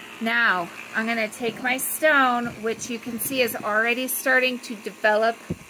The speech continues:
a polish, okay? And then I'm just gonna go in very lightly,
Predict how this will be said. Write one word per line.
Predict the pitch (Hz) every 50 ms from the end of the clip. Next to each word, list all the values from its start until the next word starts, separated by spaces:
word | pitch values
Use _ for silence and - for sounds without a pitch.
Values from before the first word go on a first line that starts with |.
| - -
a | 214
polish, | - - - - 262 254 240 214 190 180 185 - - - - - - - - - - - - - - - - - - - -
okay? | 220 226 226 220 214 214 233 269 - - - - - - - -
And | 202 220 226
then | 226 220 226 156
I'm | 135 214 226 220
just | 247 240 -
gonna | - 254 240 240 220
go | 208 220 202 208 208 190
in | - 226 226 214 202 196
very | 190 - 214 208 220 233 254
lightly, | 254 269 302 311 320 311 262 - 220 214 202 202 208 208 214